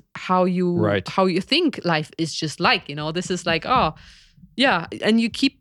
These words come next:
Speaker 1: you keep having the same energy because whatever these people, you know, they might take really away your, your light that you might had when you were a child. I think
Speaker 2: Mm-hmm.
Speaker 1: we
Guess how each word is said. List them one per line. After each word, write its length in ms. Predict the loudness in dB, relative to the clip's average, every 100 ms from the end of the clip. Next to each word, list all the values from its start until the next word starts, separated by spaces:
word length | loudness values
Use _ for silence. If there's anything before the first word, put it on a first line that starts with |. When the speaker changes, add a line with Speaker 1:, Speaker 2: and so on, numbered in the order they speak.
| -8
Speaker 1:
you 120 | -6
keep 260 | -2 -4
having 340 | 0 0 0 -2
the 80 | -2
same 320 | 0 -2 0
energy 500 | -2 -2 -2 -2 -2
because 760 | -2 -4 2 2 2 -2 -8 -2
whatever 680 | 0 2 4 4 4 0 -6
these 300 | -6 -4 -2
people, 580 | -2 0 2 2 0 0
you 100 | 0
know, 140 | 0
they 160 | 2 2
might 220 | 2 0
take 420 | -2 -2 -2 -8 -6
really 260 | -2 0
away 300 | 0 2 0
your, 280 | 2 2 2
your 220 | 0 0
light 300 | 0 0 -2
that 180 | -6 -8
you 60 | -6
might 160 | -8
had 360 | -4 -2 -2 -2
when 180 | -8 -6
you 80 | -4
were 80 | -6
a 60 |
child. 440 | -8 -6 -6 -6 -6
I 100 | -2
think 200 | 0 0
Speaker 2:
Mm-hmm. 60 | 2
Speaker 1:
we 200 | 0 0